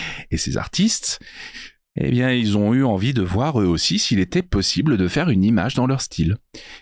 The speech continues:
Et pas mal de créateurs et créatrices ont été choqués et surpris de voir que oui, dans quatre-vingts pour cent des cas,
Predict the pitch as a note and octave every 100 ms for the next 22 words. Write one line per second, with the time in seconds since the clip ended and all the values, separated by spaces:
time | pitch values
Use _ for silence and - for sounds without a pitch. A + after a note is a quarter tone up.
0 | - D#2 F2 E2+ F#2 F2 G2+ F2+ F#2 D#2+
1 | D#2+ C3+ G#2 - C#3+ B2+ G#2 C#3 - G3+
2 | - G2+ - E3+ - - G2 A2 F2+ G2+
3 | - D#2+ D2+ G2+ A3+ _ _ _ - E2
4 | - D3 B2+ G2+ - - - C#2+ B1 -
5 | E2